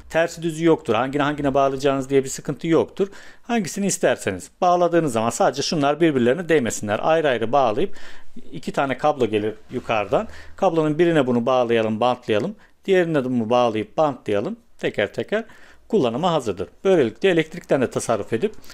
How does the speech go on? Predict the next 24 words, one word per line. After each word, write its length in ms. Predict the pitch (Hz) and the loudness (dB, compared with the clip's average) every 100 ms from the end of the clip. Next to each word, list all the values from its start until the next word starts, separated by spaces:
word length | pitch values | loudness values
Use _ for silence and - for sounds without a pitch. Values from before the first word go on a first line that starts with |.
| - 190 | -4 2
daha 140 | 190 | 2
fazla 280 | - 110 107 | 2 -2 -2
ışık 200 | - - | -4 0
elde 260 | 156 104 98 | 0 2 0
edersiniz. 580 | 98 95 - 202 233 - | 0 -2 -4 -8 -8 -2
Diğer 320 | 180 202 196 | 2 4 4
bir 100 | 151 | 0
ürünümüz 500 | 147 143 160 175 185 | -2 -2 -2 -2 -4
ise 400 | 110 - 175 240 - - - - - | -4 0 -2 -2 -14 -20 -20 -20 -14
şöyle 540 | - 202 156 214 226 170 | 2 2 4 0 -4 -2
ledlerimiz 580 | 175 175 175 160 156 107 | -2 2 0 2 0 0
vardır. 360 | 107 101 147 196 - _ - - - _ _ - - - - _ - _ _ _ _ _ - - _ - | 0 2 0 -2 -8 _ -20 -20 -20 _ _ -20 -20 -18 -20 _ -20 _ _ _ _ _ -20 -20 _ -4
Bunlar 320 | 175 190 202 - - - | 0 2 0 -2 -20 -6
komple 380 | - 190 190 175 | -2 -2 0 0
trafosu 420 | 165 170 180 - | 2 2 0 -2
içinde 280 | 156 170 165 | -4 0 0
gelir. 280 | 123 104 107 | 2 -2 -2
Buna 160 | 147 147 | 0 0
iki 200 | - 170 | 2 0
yüz 140 | 156 | 0
yirmi 240 | 175 143 | 0 2
volt 240 | 127 120 131 | 2 2 0
verdiğiniz 500 | 139 139 160 175 113 | 0 0 0 0 -2
zaman 300 | 107 156 | -2 -2